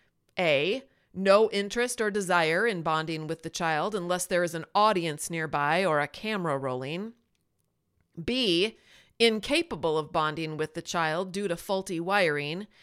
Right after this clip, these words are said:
A K A a personality disorder. C, your own abusive behaviors have severed any potential bond with the child. Eh,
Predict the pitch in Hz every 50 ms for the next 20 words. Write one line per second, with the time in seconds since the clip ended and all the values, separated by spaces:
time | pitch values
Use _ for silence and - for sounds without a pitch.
0 | - _ _ _ - 196 185 175 - 196 175 175 - 160 180 180 175 175 - -
1 | 180 - 196 165 156 - 170 175 185 190 190 175 165 160 151 147 - 151 - -
2 | 156 147 139 - 160 180 214 233 240 _ _ _ _ _ _ _ _ _ _ _
3 | _ _ - - - - 330 320 285 202 175 175 202 233 - _ _ _ _ _
4 | - 220 240 262 285 330 349 339 220 220 202 196 - 208 170 156 185 175 180 175
5 | 160 147 156 156 175 208 220 - 220 185 170 - - - - 285 277 214 175 151
6 | 139 135 - _ - 208 202 190 185 - 190 - 208 180 175 - 185 165 151 165
7 | 156 151 147 156 170 175 165 151 - 165 _ - - 160 151 151 151 160 175 202
8 | 226 - _ _ _ _ _ _ _ _ _ _ _ _ 214 220 220